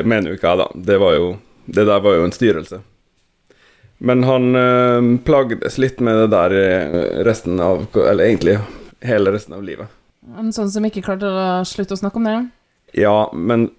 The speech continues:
Speaker 1: så har han spesifisert også at det er jo ikke, det er jo ikke fordi han tapt for Celine Dion, og det er ikke det at han tappte, det var bare at det var liksom det ene poenget som var så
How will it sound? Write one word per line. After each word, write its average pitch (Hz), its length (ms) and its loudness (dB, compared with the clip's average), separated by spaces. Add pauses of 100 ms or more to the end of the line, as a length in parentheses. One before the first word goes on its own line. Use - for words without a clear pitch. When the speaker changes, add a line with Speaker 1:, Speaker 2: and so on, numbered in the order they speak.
(140)
Speaker 1:
så 139 200 -2
har 110 200 0
han 104 220 -2 (640)
spesifisert 104 760 0
også 101 240 -2
at - 80 -14
det 95 100 2
er 90 160 4
jo 73 80 -4
ikke, 87 300 -14 (1200)
det 110 80 2
er 92 80 4
jo - 40 -8
ikke 104 160 -12
fordi 92 520 0
han 101 240 -10 (280)
tapt - 600 -20 (640)
for 98 160 2
Celine 95 280 2
Dion, 92 320 4
og 92 80 2
det 98 80 4
er 78 100 4
ikke 110 120 0
det 98 100 2
at - 60 -8
han 90 100 -6
tappte, - 480 -20
det 92 120 -4
var 90 160 2
bare 92 140 4
at 85 100 -4
det 92 100 0
var 87 140 4
liksom 87 460 -6
det 87 300 0
ene 87 280 0
poenget 76 420 0 (540)
som 73 220 -4
var 76 120 2
så - 180 0